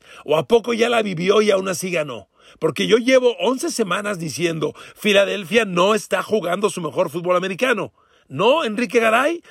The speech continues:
pero están en la cima de la liga. No mames. Entonces, si no juegan bien y ganan, y le ganan a Kansas City. Miren, Filadelfia es un equipo que ha encontrado caminos para ganar,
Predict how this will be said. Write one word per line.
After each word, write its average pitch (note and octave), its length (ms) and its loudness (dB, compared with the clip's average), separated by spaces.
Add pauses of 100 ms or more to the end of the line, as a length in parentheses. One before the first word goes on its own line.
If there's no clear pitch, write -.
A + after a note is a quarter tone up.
(100)
pero F3+ 160 2
están D4 240 2
en B3+ 80 -4
la G#3 120 -4
cima C#4 280 0
de A#3+ 80 0
la B3+ 140 0
liga. G#4+ 320 2 (320)
No G#4+ 140 -2
mames. C#4+ 640 -2 (220)
Entonces, D4+ 840 -2 (680)
si - 180 -4
no C#4+ 140 2
juegan C#4 380 2
bien C#4+ 240 0
y A3+ 100 -2
ganan, C4+ 560 0
y G#3+ 140 -6
le A3+ 100 4
ganan C4 240 0
a B3 80 -2
Kansas C4 320 -6
City. D4 480 -2 (260)
Miren, A#3 380 0
Filadelfia A#3 480 0
es G#3+ 80 -6
un C4+ 100 -4
equipo G3 460 -4
que E3+ 280 -4 (300)
ha C4 360 0
encontrado G3 760 -2
caminos D3+ 560 -8
para A2+ 220 -8
ganar, G2+ 380 -12